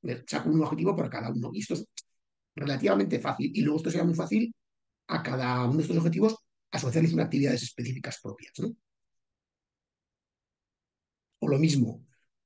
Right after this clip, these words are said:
eh, temas de empleo. Oye, primero hay un objetivo que tiene que ver con competencias transversales, con competencias, habilidades personales, competencias más blandas, habilidades sociales,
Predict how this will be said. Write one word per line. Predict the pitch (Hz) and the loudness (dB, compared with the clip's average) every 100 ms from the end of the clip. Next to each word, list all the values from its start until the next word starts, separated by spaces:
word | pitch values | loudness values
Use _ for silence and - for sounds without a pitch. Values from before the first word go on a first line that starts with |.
| _ _ _ _ | _ _ _ _
eh, | 151 117 113 | 0 0 2
temas | 151 160 | 4 6
de | 160 | 6
empleo. | 160 113 117 117 | 4 0 -4 -4
Oye, | - 160 135 | 2 4 4
primero | 123 120 151 131 165 - _ _ _ | 4 6 6 6 2 -8 _ _ _
hay | - 143 | -2 4
un | 156 | 6
objetivo | 156 165 165 | 6 6 6
que | 117 | 6
tiene | 139 147 | 4 4
que | 147 | 6
ver | 160 165 | 6 6
con | 131 120 - _ | 4 0 -2 _
competencias | - 123 143 127 - | -4 0 0 0 -2
transversales, | 135 127 143 131 - 160 160 - | -2 0 0 -2 0 2 4 2
con | 131 | -2
competencias, | 139 120 120 - | -2 -2 0 0
habilidades | 131 127 127 - | 0 2 0 -2
personales, | 120 117 - 156 160 160 | -6 -4 0 2 2 0
competencias | 139 127 135 131 | -4 -2 -2 -2
más | 131 | 0
blandas, | 147 165 175 208 - | 4 4 4 2 -4
habilidades | 214 - - | -8 -6 -4
sociales, | - 165 190 208 233 - | -2 -2 0 0 -4 -8